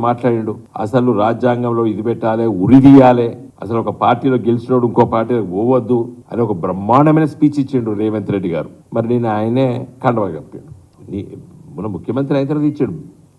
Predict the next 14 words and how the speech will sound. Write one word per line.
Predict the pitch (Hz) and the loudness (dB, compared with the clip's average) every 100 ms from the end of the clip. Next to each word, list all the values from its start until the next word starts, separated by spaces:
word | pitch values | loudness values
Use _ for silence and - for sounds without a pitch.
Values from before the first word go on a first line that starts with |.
| - | -12
అసలు | 92 101 90 | -6 -4 0
ఉరి | 113 | 2
తీయాలి, | 123 123 113 110 104 | 4 2 2 0 -2
రాజ్యాంగంలో | 101 104 113 110 110 104 | -4 -4 -4 -4 -4 -4
అట్లా | 92 85 | -6 -6
పెట్టాలి, | 85 113 110 110 - - _ _ - | -4 -4 -4 -6 -12 -20 _ _ -14
అసలు | 92 87 | -10 -6
పార్టీ | - 104 107 110 | -2 -2 -2 -6
డిస్క్వాలిఫై | 90 90 - 110 107 92 107 104 95 - - - | -6 -8 -6 -6 -4 -4 -4 -4 -4 -10 -18 -8
ఇమ్మీడియట్ | 98 110 95 - 98 | -4 -4 -4 -6 -4
చేయాలి, | 110 107 104 - - _ _ _ _ _ - | -2 -2 -6 -12 -20 _ _ _ _ _ -10
పార్టీలు | 95 98 90 | -8 -6 -6
ఎట్లా | 85 113 | -4 -2
మారుతారు | 107 107 - 101 | -2 -4 -4 -6